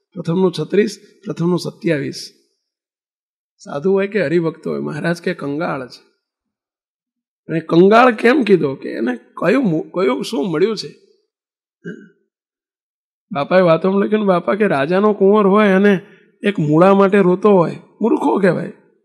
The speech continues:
એને ભાન જ નથી કે હું કોણ છું, એટલે રોવે છે. હમ? એમ વિષય સુખ માટે આપણે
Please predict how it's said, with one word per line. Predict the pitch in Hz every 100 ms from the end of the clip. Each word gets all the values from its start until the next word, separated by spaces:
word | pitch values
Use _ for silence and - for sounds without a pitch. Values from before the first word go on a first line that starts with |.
| _ _ -
એને | 185
ભાન | 208 156 196
જ | 226
નથી | 240 240
કે | 240
હું | 247
કોણ | 214 202 185
છું, | 160
એટલે | 185 226
રોવે | 196 175 143 123
છે. | - _ _ _ _ _ _ _ _ _ _ _ _ _ _ _ _ _ _ _ -
હમ? | 202 - _ _ _ _ _ _ _ _ _ _ _ _ _ _ -
એમ | 185
વિષય | 151 165 - 285
સુખ | 226 254
માટે | 233 247 240
આપણે | 240 226 269 262